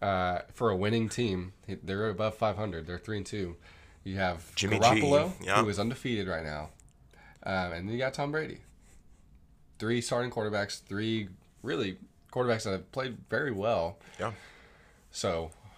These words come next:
Speaker 1: whatever's going on over there, uh, it's, I feel like good John Gruden gave them all their notes,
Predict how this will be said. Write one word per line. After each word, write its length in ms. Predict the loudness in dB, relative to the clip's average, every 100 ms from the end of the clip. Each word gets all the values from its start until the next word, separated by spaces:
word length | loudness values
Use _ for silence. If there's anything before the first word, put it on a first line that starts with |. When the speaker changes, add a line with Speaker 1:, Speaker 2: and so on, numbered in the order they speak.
| -10
Speaker 1:
whatever's 340 | -2 0 0
going 220 | 2 2 4
on 140 | 2
over 100 | 2
there, 280 | 0 0 -4 -10 -20 -20 -20 -20 -20 -20 -20 -20 -12 -6
uh, 460 | -2 -2 -2 -4 -10 -16 -20 -20 -20 -20 -20 -20 -20 -20 -20 -20 -20 -20 -16
it's, 180 | -12 -8
I 80 | -6
feel 180 | 0
like 240 | 0 0 -6
good 240 | -6 -6 -2
John 260 | -2 0
Gruden 320 | -2 -2 -2 -2
gave 220 | -4 -4
them 140 | -4
all 120 | -2
their 140 | -2 -4
notes, 480 | -4 -6 -6 -8